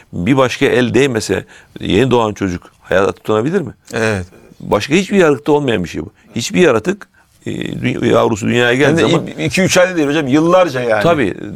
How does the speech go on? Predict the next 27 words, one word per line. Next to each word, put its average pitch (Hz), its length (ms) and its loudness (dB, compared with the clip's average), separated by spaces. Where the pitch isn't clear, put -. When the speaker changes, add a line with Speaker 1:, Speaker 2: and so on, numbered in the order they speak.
Speaker 1:
Yani 139 320 0
on 151 300 0
yaşına, 113 280 -4
on 143 100 2
iki 120 160 0
yaşına 98 260 0
kadar, 123 180 4
Speaker 2:
Evet. - 180 -4
Speaker 1:
yani 113 120 -2
on, 143 180 2
on 165 80 2
iki 143 120 -4
yaşında 147 180 0
yemeye 160 300 4
başlıyor. 104 360 -4
Yani 101 160 -4
Speaker 2:
Evet. 131 120 2
Speaker 1:
doğru 120 60 2
düzgün, - 400 -10
e, 90 260 0
e, 90 40 0
on 143 440 0
sekiz 139 220 -2
yirmi 147 160 2
yaşına 110 240 0
kadar 101 280 2
da 202 180 0